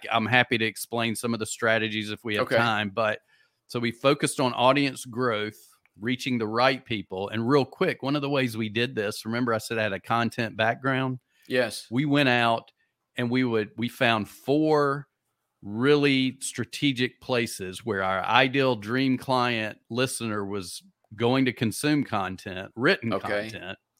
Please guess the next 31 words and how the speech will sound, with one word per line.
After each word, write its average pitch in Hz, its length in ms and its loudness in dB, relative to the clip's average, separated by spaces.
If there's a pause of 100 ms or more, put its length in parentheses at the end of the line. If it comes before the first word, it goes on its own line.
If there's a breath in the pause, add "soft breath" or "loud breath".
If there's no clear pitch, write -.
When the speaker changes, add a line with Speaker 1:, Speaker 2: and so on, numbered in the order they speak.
(760)
Speaker 1:
And 120 440 6
we 117 200 0
put - 380 2
written 131 460 2
content 127 880 0 (100)
on 123 180 0
those 117 240 0
pages, 95 760 0
like 101 220 -8
a 98 60 -10
blog, 101 600 0 (340)
on 117 300 -2
Speaker 2:
Mm-hmm. 113 120 0
Speaker 1:
other 151 260 8
sites 110 540 2
that 104 140 -2
had 131 360 4
our 98 240 2
audience. 92 580 -10
They 107 140 -4
were 107 100 -2
already 120 200 0
big 117 200 2
Speaker 2:
Okay. 113 80 4
Speaker 1:
name 117 300 2
players 117 560 0
that 113 100 -4
were 110 140 -4
looking 123 360 0
for 113 140 -6
content. 110 640 -2